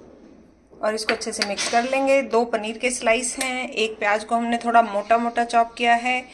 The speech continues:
एक capsicum को मोटा chop कर लिया है, हरे धनिया की चटनी बना के रखी है, butter है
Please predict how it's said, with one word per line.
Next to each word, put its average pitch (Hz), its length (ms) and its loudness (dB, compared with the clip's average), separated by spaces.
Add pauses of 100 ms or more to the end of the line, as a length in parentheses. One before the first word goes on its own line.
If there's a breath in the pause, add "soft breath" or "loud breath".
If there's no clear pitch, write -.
(380 loud breath)
एक 220 180 2
capsicum 254 520 2
को 254 80 -4
मोटा 247 300 2
chop 240 280 0
कर 240 120 -6
लिया 240 240 0
है, 247 340 0 (300 loud breath)
हरे 247 200 4
धनिया 247 300 2
की 240 100 -6
चटनी 233 320 -6
बना 247 200 2
के 240 120 -4
रखी 240 320 -4
है, 233 300 -2
butter 240 340 2
है 254 300 -2